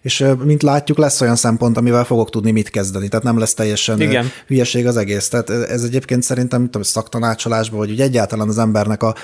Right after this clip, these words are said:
Speaker 1: az agrár életében egy teljesen jól alkalmazható eszköz. Nem azt mondom, hogy az embert helyettesíti, távolról sem, de egy nagyjából egy olyan eszköz, mint mondjuk nyolcvan százalékban helyettesít egy telefonhívást mondjuk egy kollégával.
Speaker 2: Ja.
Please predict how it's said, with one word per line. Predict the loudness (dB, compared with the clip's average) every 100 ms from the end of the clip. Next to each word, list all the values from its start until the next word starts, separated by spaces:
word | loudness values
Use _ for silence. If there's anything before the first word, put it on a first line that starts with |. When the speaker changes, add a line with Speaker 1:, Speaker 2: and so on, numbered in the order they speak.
| -6
Speaker 1:
az | 0
agrár | 0 0 0 2
életében | 0 0 -2 -2 -2
egy | -2
teljesen | -2 0 -2
jól | -2 -2
alkalmazható | -4 -4 -4 -2 -4 -4 -4
eszköz. | -2 0 0 0 -6 -2
Nem | 0
azt | 2 2
mondom, | 2
hogy | 2
az | 2
embert | 2 2 0
helyettesíti, | 0 -2 0 -2 -2 -2 -2
távolról | 0 0 0 0 0 -2
sem, | 0 0 0 -4 -20 -20 _
de | 0 2 4 0 -6 -16 -6
egy | 0
nagyjából | 2 2 0 0 0
egy | 0
olyan | 0 0
eszköz, | -2 -2 -2
mint | -2 -2 -4 -8
mondjuk | -2 2
nyolcvan | 2 0
százalékban | 0 0 0 -2 0 0
helyettesít | 0 -2 -4 -6 -6
egy | -6 -8 -6
telefonhívást | -6 -6 -6 -6 -6 -6 -4 -4 -4
mondjuk | -6 -4
egy | -6
kollégával. | -4 -4 -2 -4 -4 -4 -2
Speaker 2:
Ja. | -2